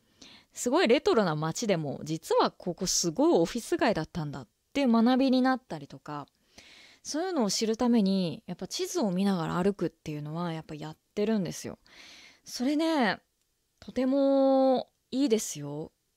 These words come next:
なんていうか、勉強になるし、自分が住んでる土地しか知らずに生きていくよりかは楽しいかなと思って。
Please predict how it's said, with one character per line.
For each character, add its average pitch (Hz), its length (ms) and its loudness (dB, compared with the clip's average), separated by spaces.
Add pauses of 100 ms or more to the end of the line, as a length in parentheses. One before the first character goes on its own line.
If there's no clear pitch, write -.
(400)
な 175 120 -8
ん 233 60 -6
て 262 100 -4
い 220 60 2
う 170 80 -2
か、 151 400 -16 (1160)
勉 302 220 0
強 - 220 2
に 494 160 2
な 427 60 2
る 180 100 -2
し、 - 340 -8 (380)
自 254 160 2
分 392 180 -2
が 427 100 -4
住 466 220 -4
ん 453 40 -2
で 349 60 4
る 196 100 0
土 175 200 -8
地 277 640 0
し - 140 -4
か 359 120 2
知 - 180 -2
ら 208 120 4
ず 220 160 -2
に 240 360 -2 (100)
生 220 80 -2
き - 120 -10
て 269 160 2
い 175 60 0
く 160 380 -8
よ 208 160 -4
り 180 80 -6
か 151 120 -14
は 151 280 -8 (440)
楽 190 180 -2
し - 100 -4
い - 80 -2
か 240 120 -4
な 220 160 -2
と 202 120 -8
思 156 80 -8
っ 151 40 -20 (140)
て。 - 120 -18